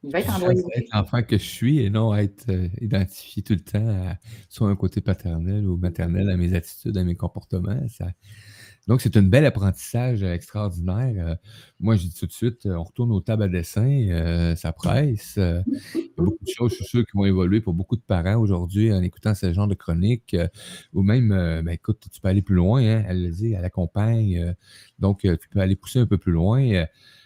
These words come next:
Speaker 2: euh, moi, je, écoute, moi, je suis content aujourd'hui d'être bien entouré et de trouver de plus en plus de, de solutions ou, ou d'humains, hein, qui ont œuvré ou qui ont passé par là ou qui œuvrent actuellement à, à la reconnaissance, à la reconnexion avec, euh, nos enfants d'aujourd'hui.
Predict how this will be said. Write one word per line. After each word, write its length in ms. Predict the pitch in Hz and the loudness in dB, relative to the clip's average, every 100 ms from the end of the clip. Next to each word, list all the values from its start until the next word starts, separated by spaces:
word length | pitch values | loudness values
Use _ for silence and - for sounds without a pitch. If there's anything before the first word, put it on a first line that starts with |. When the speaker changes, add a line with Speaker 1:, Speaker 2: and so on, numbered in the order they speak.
| _ 92 | _ -4
Speaker 2:
euh, 140 | 85 | -2
moi, 220 | 87 123 | 0 0
je, 60 | 113 - _ _ _ _ _ - | 0 -6 _ _ _ _ _ -20
écoute, 180 | - 92 | -8 0
moi, 80 | 143 | 4
je 40 | |
suis 100 | - | 6
content 200 | 113 127 | 6 6
aujourd'hui 280 | 120 110 113 | 4 4 4
d'être 180 | 120 92 | 4 4
bien 140 | 110 | 4
entouré 680 | 117 104 - 104 95 90 139 107 | 2 0 2 2 2 2 2 2
et 60 | 92 | 2
de 100 | 92 | 0
trouver 300 | 101 98 120 | 0 2 2
de 80 | |
plus 200 | 87 113 | 2 2
en 140 | 120 87 | 2 0
plus 220 | - 120 - | -2 -6 -4
de, 40 | |
de 120 | 90 92 | -2 0
solutions 500 | 104 92 - 131 131 | 0 -2 0 0 2
ou, 160 | 95 - - - | 0 -2 -14 0
ou 80 | 113 | 4
d'humains, 420 | 104 110 131 196 | 8 8 8 4
hein, 100 | 147 | 0
qui 140 | - | 2
ont 140 | 110 104 | 4 6
œuvré 320 | 101 90 120 | 4 4 4
ou 80 | 143 | 2
qui 80 | - | 2
ont 80 | 92 | -2
passé 300 | 110 98 - | 0 -2 -2
par 180 | 113 101 | -2 0
là 120 | 131 | 2
ou 80 | 104 | 0
qui 240 | - 113 | 2 0
œuvrent 200 | 107 131 123 | 2 2 2
actuellement 400 | - 110 95 107 | 0 0 2 2
à, 300 | 139 104 87 - - - - | 2 0 -4 -8 -20 -18 -4
à 100 | 101 | 0
la 80 | 104 | 2
reconnaissance, 600 | 104 110 98 - 131 131 | 2 2 0 0 -2 0
à 40 | |
la 60 | 98 | -2
reconnexion 560 | 101 120 98 - 131 117 | 0 0 0 0 0 2
avec, 300 | 90 95 104 | 0 0 0
euh, 120 | 90 | 2
nos 200 | 98 98 | 2 2
enfants 280 | 98 95 113 | 0 0 2
d'aujourd'hui. 500 | 110 104 90 98 | 2 2 0 -2